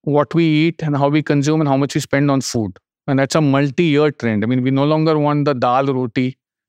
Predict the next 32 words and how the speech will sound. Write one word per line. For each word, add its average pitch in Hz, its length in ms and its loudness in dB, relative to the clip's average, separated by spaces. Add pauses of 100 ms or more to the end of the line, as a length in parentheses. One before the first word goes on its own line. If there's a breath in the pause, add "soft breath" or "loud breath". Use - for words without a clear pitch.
(160)
We 131 160 0
will 143 120 2
have 139 260 0
probably 139 520 0 (360)
meals 139 300 2
that 143 180 2
are 139 80 2
partly 143 480 0
prepared 139 400 0
that 131 140 0
we 131 100 0
get 123 200 0
home, 127 320 0 (240)
right? 160 260 -2
So - 120 -4
there 143 180 2
is 170 100 2
a 170 60 2
whole 175 200 2
change 175 400 0
in 185 80 0
how 147 240 0
we'll 170 260 0
consume, 151 600 0 (240)
let's 123 140 0
say, 135 60 2
food. 110 280 -2
So 123 60 -2
that's 135 240 2
another 135 320 2 (120)
trend 127 300 2
I 120 220 0